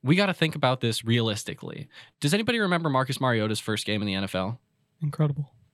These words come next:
Speaker 1: a hundred fifty-eight point three passer rating. That is a perfect passer rating. Four touchdowns, zero interceptions. It was absolutely phenomenal. Against the Buccaneers, who else? Same team that Daniel Jones happened to beat. And where is he right now? People are saying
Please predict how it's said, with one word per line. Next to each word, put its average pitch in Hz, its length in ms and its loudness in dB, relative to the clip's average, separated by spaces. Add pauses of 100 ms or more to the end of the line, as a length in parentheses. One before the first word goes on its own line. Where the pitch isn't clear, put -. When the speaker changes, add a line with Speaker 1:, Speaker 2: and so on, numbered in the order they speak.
(280)
Speaker 1:
a 117 40 0
hundred 190 340 2
fifty-eight 147 420 -2
point 135 200 0
three 135 100 -2
passer 123 320 2
rating. 92 220 -4
That 143 120 2
is 170 140 0
a 104 80 -2 (220)
perfect - 500 0
passer 143 300 2
rating. 92 180 0
Four 170 240 0
touchdowns, 139 560 0
zero 139 380 2
interceptions. - 720 -2
It - 500 -18
was 139 160 0 (240)
absolutely 135 480 0
phenomenal. 101 480 -4 (280)
Against 156 220 -2
the 120 80 0
Buccaneers, 107 600 2
who 117 100 2
else? 107 300 0 (100)
Same 127 320 0
team 131 220 2
that 110 200 0
Daniel 117 280 2
Jones 107 260 0
happened 113 220 0
to 104 40 -4
beat. 113 280 -2 (640)
And 143 440 0 (500)
where 147 200 2
is 170 120 0
he 185 80 0
right 165 200 2
now? 147 240 2
People 143 280 0
are 135 120 4
saying 127 420 0